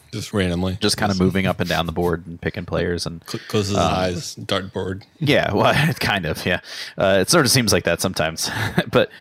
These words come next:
Speaker 2: his history suggests that he is not going to stand pat at these seven picks.
Speaker 1: Yeah, we go and trade for sure.
Speaker 2: Yeah, and I, I also think there, there was an interesting, I was listening to Matt Mayoko on the forty-niners Insider podcast the other day. We were talking about this earlier.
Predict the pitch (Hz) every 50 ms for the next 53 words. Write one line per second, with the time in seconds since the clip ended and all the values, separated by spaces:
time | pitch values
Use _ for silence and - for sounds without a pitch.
0 | _ - 104 127 143 143 131 113 - - 107 104 120 113 - - 117 107 95 -
1 | - 107 87 104 98 92 - - - - - _ - 92 90 - 90 95 95 92
2 | 92 90 87 82 - - - - - - _ _ _ _ _ 98 101 95 85 -
3 | - 90 90 87 87 82 - - 78 - - 82 78 78 76 - - 82 82 82
4 | - - - 80 - - 76 76 - - 82 78 - - - - - - - -
5 | - - - - 104 - - - - _ _ 110 120 127 120 107 104 98 95 -
6 | 104 98 90 87 - - _ _ - 95 - - 87 95 98 87 78 73 71 -
7 | 87 101 104 104 104 104 - - - _ _ - 113 113 117 123 120 - 117 -
8 | 127 113 107 95 - - 78 104 107 107 - - 107 104 104 104 110 113 110 104
9 | - - 113 104 98 95 92 82 92 87 - 95 - - 95 90 87 - - 95
10 | 87 85 82 85 85 80 - 90 87 87 85 - 87 82 82 85 82 82 82 -
11 | 85 87 85 82 82 85 82 - 95 95 - - - - - - 80 - - -
12 | 78 78 - 87 82 80 78 82 85 82 82 85 - 87 82 - - 82 - -
13 | - - 87 87 85 85 85